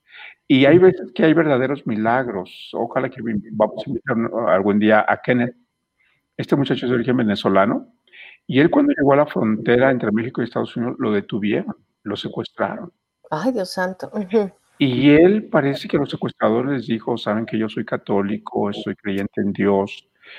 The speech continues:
Speaker 1: y estuve en un lugar en este, y unos sacerdotes me ayudaron",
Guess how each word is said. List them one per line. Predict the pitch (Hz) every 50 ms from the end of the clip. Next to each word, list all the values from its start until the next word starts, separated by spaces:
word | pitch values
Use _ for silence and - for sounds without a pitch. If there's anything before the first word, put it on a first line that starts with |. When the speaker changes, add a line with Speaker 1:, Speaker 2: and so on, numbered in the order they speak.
| - - - - _ -
Speaker 1:
y | - 104
estuve | 98 - - 107 104 104 107 104 107 110
en | - 104 98 98 101
un | 107 107
lugar | 113 107 107 104 98 95 95 98
en | 98 98 98 95
este, | 95 90 - - - 98 95 95 104 - - _ _ _ _ _ _ _ _ _ _ _ _ -
y | 135 113 107 104 104 101 101 101 101
unos | 101 104 110 113 -
sacerdotes | - 110 - 110 98 98 92 - - 101 85
me | -
ayudaron", | 104 98 98 95 98 101 107 113 117 117 110 113 -